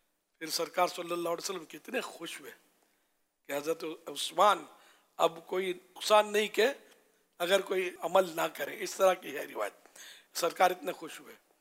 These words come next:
عثمان غنی نے جنت خریدی سرکار سے، ایک بار کنواں۔ تو یہ چندہ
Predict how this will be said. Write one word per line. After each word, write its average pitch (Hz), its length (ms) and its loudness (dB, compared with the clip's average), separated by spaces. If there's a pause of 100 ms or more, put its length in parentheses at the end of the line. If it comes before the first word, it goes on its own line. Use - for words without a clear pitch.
(460)
عثمان 180 340 4 (100)
غنی 175 180 -4
نے 175 100 -6
جنت 196 360 -2
خریدی 180 400 0
سرکار 165 360 0
سے، 151 220 -8 (520)
ایک 156 140 -8
بار 165 140 4
کنواں۔ 180 380 0 (760)
تو 170 60 -16
یہ 202 80 -8 (140)
چندہ 165 460 6